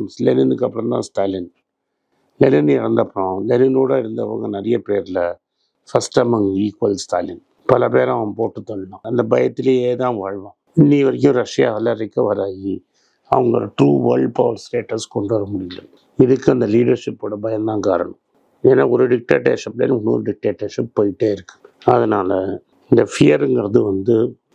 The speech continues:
உங்களுக்கு ஒரு ஏர்லி வார்னிங் சிஸ்டம். அதை நீங்க யூஸ் பண்ணிக்கங்க. ஆனா அதையே உங்களை டாமினேட் பண்ண விட்டீங்கன்னா, Intel கதையும் Microsoft கதையும் மாத்திக்கங்க. Microsoft கண்ட்ரை காப்பாத்துறதுக்கு ஒரு சத்யா நடேலா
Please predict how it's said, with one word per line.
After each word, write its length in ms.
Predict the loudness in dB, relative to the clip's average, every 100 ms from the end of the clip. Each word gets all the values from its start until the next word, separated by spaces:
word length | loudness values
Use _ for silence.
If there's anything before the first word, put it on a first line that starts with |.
| 0
உங்களுக்கு 320 | 2 4 2 -2
ஒரு 80 | 0 0
ஏர்லி 200 | 2 0
வார்னிங் 320 | -2 -4 -8 -10
சிஸ்டம். 360 | -14 -12 -14 -14 _ _ _ _ _ _ 0
அதை 140 | 2 2
நீங்க 160 | 2 2 4
யூஸ் 160 | 2 2 -4
பண்ணிக்கங்க. 500 | -4 -6 -8 -16 -16 -6 0
ஆனா 160 | 2 2 -2 -6 -10 _ _ 2
அதையே 300 | 4 4 4 2
உங்களை 180 | 0 -2 -2
டாமினேட் 360 | -2 0 0 -2 -8
பண்ண 140 | -8 -10
விட்டீங்கன்னா, 560 | -12 -6 -4 -4 -6 -8 -14 _ _ _ _ _ 0
Intel 280 | 2 2 0 2
கதையும் 420 | 0 2 0 -2 -6 _ _ _ _
Microsoft 580 | 2 4 2 0 -2 -4 -4
கதையும் 320 | -2 -2 -2
மாத்திக்கங்க. 520 | -4 -6 -4 -2 -4 -6 _ _ _ _ _ _ 0
Microsoft 560 | 2 2 2 0 -2 -2
கண்ட்ரை 320 | -4 -4 -2 -4 -2
காப்பாத்துறதுக்கு 600 | -4 -2 -4 -4 -4 -4
ஒரு 60 | -2
சத்யா 220 | -4 -2 0
நடேலா 440 | 0 0 0 -2